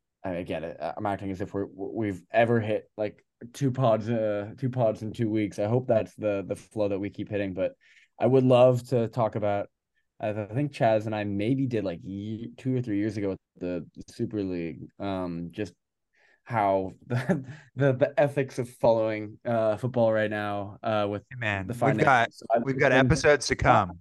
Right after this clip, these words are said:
Speaker 1: not
Speaker 2: We've
Speaker 1: to
Speaker 2: got
Speaker 1: end on a
Speaker 2: episodes to
Speaker 1: downer.
Speaker 2: come.
Speaker 1: Not that, not that we need to end on these last words, but just more that, I don't know, I feel like I'm choosing to be very present in my cherishing of football right now, because although already it's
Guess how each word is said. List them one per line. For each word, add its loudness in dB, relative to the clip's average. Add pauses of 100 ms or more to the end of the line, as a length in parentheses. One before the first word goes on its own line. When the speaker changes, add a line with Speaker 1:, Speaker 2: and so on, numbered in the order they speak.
(480)
Speaker 1:
not 4
Speaker 2:
We've 0
Speaker 1:
to 2
Speaker 2:
got 6
Speaker 1:
end 6
on 2
a 2
Speaker 2:
episodes 2
to 0
Speaker 1:
downer. -2
Speaker 2:
come. 0 (420)
Speaker 1:
Not 4
that, 0
not -2
that -2
we -2
need -2
to -2
end -2
on 0
these -4
last -2
words, -6
but -8
just -6
more -2
that, -2 (100)
I 2
don't 2
know, -4
I -6
feel -6
like -2
I'm -6 (520)
choosing 4
to 6
be 6
very 2
present -2
in -4
my -4
cherishing -2
of -4 (720)
football 2
right 0
now, -4
because -10
although 0
already -2
it's -6